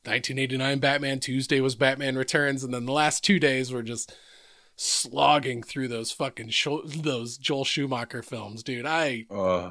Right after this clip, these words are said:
Speaker 1: I hadn't seen those ones legit. Like, as I was watching them, I was like, "I don't think I've really seen these other two since the nineties." Like, I revisit the Tim Burton films quite a bit, but, ugh, those Schumacher ones are rough, dude.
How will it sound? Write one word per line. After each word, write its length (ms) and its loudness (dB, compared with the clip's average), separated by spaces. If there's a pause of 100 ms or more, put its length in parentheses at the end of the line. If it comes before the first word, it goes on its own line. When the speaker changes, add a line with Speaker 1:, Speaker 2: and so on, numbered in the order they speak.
(160)
Speaker 1:
I 100 6
hadn't 260 2
seen 260 4
those 200 6
ones 440 0 (240)
legit. 520 6
Like, 220 2
as 220 6
I 80 8
was 100 8
watching 360 6
them, 40 2
I 40 2
was 100 -4
like, 180 -6
"I 120 0
don't 260 -2
think 160 -8
I've 180 -8
really 240 -4
seen 400 -4
these 240 -4 (180)
other 240 -2
two 260 0
since 280 -4
the 100 -2
nineties." 760 -4 (640)
Like, 320 -4
I 80 2
revisit 440 2
the 80 -4
Tim 240 2
Burton 300 4
films 320 -2
quite 220 0
a 40 -8
bit, 340 2
but, 220 -8 (1800)
ugh, 400 -2
those 160 -2
Schumacher 480 0
ones 240 -8
are 60 -14 (180)
rough, 420 -2
dude. 420 -4